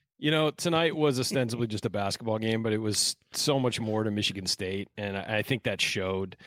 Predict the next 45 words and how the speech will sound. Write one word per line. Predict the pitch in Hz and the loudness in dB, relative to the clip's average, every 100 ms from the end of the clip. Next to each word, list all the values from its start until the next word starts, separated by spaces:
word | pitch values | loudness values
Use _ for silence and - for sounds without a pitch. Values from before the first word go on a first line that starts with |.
| - _ | -20 _
uh, | - 87 80 | -6 -4 0
in | 98 | -2
the | 95 | -2
fans, | - 123 120 113 110 - | 0 0 2 2 0 -2
in, | 113 98 | -4 -8
in | - 101 | -6 -10
the | 90 | -8
players | - 120 113 107 | -2 0 2 0
who | 107 | -2
played, | 92 104 98 98 85 - | -4 0 2 0 -2 -8
you | 104 | -4
know, | 95 | -2
once | 101 - | 0 2
they | 98 | 2
settled | - 98 95 | 2 0 0
into | 98 | -2
the | 92 | -2
game, | 87 95 90 90 | -2 -2 -2 -4
played | - 98 98 87 | 0 0 0 0
like | 92 87 | 0 0
that | - 90 - | -2 -4 -2
meant | 92 87 | -2 0
something. | 98 90 104 98 92 | 0 0 0 0 0
It | 101 | -2
really | 85 101 | 2 2
meant | 92 90 87 | 2 2 0
something | 98 87 85 | 0 -2 -4
to | - 90 | -2 0
them. | 90 87 | 0 0
And, | 90 90 - - - - | -2 -4 -8 -12 -12 -2
you | |
know, | 120 | 2
this | 120 123 | 4 2
is | |
something | 120 123 123 117 | 2 2 0 2
where | 120 113 113 107 - - _ _ _ - | 4 4 4 2 -2 -18 _ _ _ 0
this | 127 - | 2 2
kind | 151 135 | 0 0
of | 127 | 0
stuff, | - 131 120 - | 2 2 2 -2
we're, | 113 117 104 - | -2 0 -2 -2
we're | 107 | 0
seeing | 104 117 110 107 | 0 2 0 0
it | 101 - - | -2 -4 -8
just, | 107 - | -4 -6